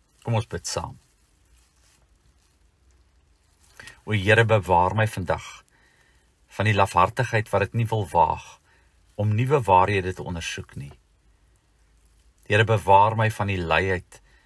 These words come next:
wat tevrede is met die halwe waarhede.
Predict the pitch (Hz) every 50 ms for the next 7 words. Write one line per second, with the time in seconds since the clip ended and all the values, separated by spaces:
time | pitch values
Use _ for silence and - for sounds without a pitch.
0 | _ _ _ _ _ _ _ _ 90 85 95 101 - - _ - - - - 113
1 | - - - 123 143 147 147 135 135 82 64 80 - - - 98 92 90 78 80
2 | 85 98 113 127 139 110 90 85 82 76 76 76 76 73 65 -